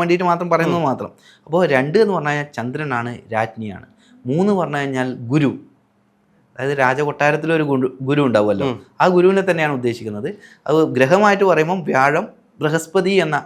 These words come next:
Speaker 1: ഒരു
Speaker 2: ഉം.
Speaker 1: എനർജി, ദേവഗുരുവായിട്ടുള്ള ബൃഹസ്പതി, അത് ഗുരുവിൻ്റെ എനർജി ആയിട്ട് വരും. അതുപോലെ നാല് എന്നത്, നാല് രാഹുവിൻ്റെ എനർജിയാണ്. രാഹു അതല്ലേ നമ്മളെ ഹിന്ദു മിത്തോളജി പ്രകാരം പറയുന്നുണ്ടല്ലോ, അതായത് അമൃതപാന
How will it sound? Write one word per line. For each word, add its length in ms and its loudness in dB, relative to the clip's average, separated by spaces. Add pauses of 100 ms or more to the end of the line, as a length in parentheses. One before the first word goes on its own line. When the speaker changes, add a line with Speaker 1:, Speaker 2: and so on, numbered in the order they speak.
(160)
Speaker 1:
ഒരു 120 -2
Speaker 2:
ഉം. 60 -4
Speaker 1:
എനർജി, 260 -8 (380)
ദേവഗുരുവായിട്ടുള്ള 720 0
ബൃഹസ്പതി, 480 -12 (600)
അത് 100 0 (280)
ഗുരുവിൻ്റെ 440 4
എനർജി 360 0
ആയിട്ട് 240 -6
വരും. 160 -20 (220)
അതുപോലെ 280 2 (160)
നാല് 300 6 (100)
എന്നത്, 220 -4 (260)
നാല് 220 -4 (120)
രാഹുവിൻ്റെ 520 -2
എനർജിയാണ്. 460 -8 (460)
രാഹു 260 0 (120)
അതല്ലേ 260 -2 (160)
നമ്മളെ 200 -2 (420)
ഹിന്ദു 260 -4
മിത്തോളജി 500 0
പ്രകാരം 420 2
പറയുന്നുണ്ടല്ലോ, 640 -2
അതായത് 340 -6
അമൃതപാന 580 -4